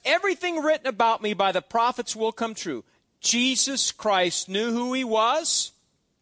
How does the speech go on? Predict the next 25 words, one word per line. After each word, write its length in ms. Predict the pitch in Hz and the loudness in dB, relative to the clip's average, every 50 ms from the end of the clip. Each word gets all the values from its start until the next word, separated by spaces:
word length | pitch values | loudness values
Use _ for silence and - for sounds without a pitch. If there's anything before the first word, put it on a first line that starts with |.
| _ _ _ _ _ _ _ _ _ - - | _ _ _ _ _ _ _ _ _ -18 -10
what 220 | 151 151 180 190 | -2 0 0 2
his 160 | 196 180 131 | 2 0 -2
mission 380 | 156 202 226 214 - 233 220 208 | -2 -2 -2 0 -2 -2 -2 -4
in 100 | 196 190 | -2 0
life 380 | 196 208 220 254 285 277 - - | 0 2 2 2 0 0 -4 -4
was. 580 | 269 277 285 285 285 302 311 311 - - - - _ - - - - _ | -2 0 0 2 0 0 -2 -2 -4 -6 -6 -10 _ -20 -20 -20 -18 _
He 160 | - 196 214 | -2 -2 0
knew 180 | 220 233 240 240 | 2 2 2 2
where 180 | 233 214 208 | 2 2 2
he 100 | 196 185 | 2 0
came 380 | - - 277 277 294 311 311 247 | 0 0 0 2 2 2 0 -2
from. 280 | - 320 320 320 320 277 | -2 0 0 0 0 0
He 200 | 220 185 175 170 | -2 -2 -4 -4
knew 160 | 170 175 175 | -4 -2 0
where 240 | 170 175 170 170 165 | 2 2 2 2 2
he 100 | 160 156 | 0 0
was 200 | 156 156 143 - | -2 -4 -4 -2
going. 360 | - 269 277 285 294 302 285 | 0 0 2 2 2 2 0
He 100 | 247 208 | 0 0
was 220 | 160 156 - - | 0 0 -2 0
focused 540 | - - 269 277 294 294 - 311 285 - - | 0 0 2 2 2 0 0 -2 -4 -2 -2
and 160 | 196 170 175 | -4 -4 0
resolute 580 | 190 202 208 196 202 208 214 220 254 294 320 294 | 2 2 2 2 2 0 -2 0 -2 -2 -2 -2
in 120 | 262 202 | -4 -4
fulfilling 640 | - - 170 156 - - 214 214 190 175 170 170 | -4 -4 -6 -6 -4 -2 -2 0 0 0 -2 -4